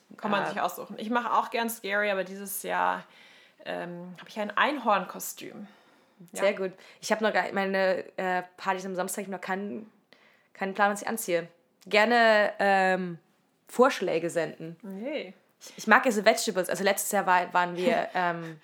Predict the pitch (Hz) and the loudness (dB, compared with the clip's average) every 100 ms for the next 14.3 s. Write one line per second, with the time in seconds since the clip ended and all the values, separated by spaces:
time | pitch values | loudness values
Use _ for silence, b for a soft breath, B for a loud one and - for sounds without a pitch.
0 | b 208 247 226 233 - 190 254 240 233 | b 0 2 2 2 4 4 4 -4 -6
1 | - 240 247 254 - 196 196 202 208 214 | -6 -2 -2 -2 -4 -4 0 0 0 0
2 | 180 180 226 254 262 254 185 190 180 208 | -2 0 0 2 2 2 -2 -2 -2 -2
3 | 190 208 208 247 294 320 B B B B | 0 -2 0 2 2 -2 B B B B
4 | - 208 220 226 208 196 190 190 190 185 | 2 2 4 2 4 4 4 2 0 2
5 | 180 180 - 175 170 170 - _ _ _ | 4 2 0 0 2 0 -4 _ _ _
6 | _ 190 202 220 240 233 208 202 208 202 | _ -4 0 0 0 -2 -4 -4 -4 -4
7 | 208 208 208 220 226 220 - - _ _ | -4 -4 -4 0 0 -2 -8 -16 _ _
8 | _ _ _ - 196 247 262 - 185 254 | _ _ _ 2 2 2 -6 -2 -2 -2
9 | 370 - 190 190 - _ b b b b | -6 0 0 0 -10 _ b b b b
10 | b - 180 180 175 220 208 220 247 220 | b -2 4 4 6 6 8 6 4 4
11 | 220 208 208 208 233 220 - 202 196 185 | 6 6 6 4 2 -2 -4 -8 -6 -8
12 | 175 175 160 - 139 - - _ _ _ | -8 -8 -10 -10 -10 -12 -20 _ _ _
13 | 240 214 160 57 - - 285 240 190 185 | -12 -10 -6 -6 -6 -6 -4 -4 -6 -10
14 | - - | -12 -12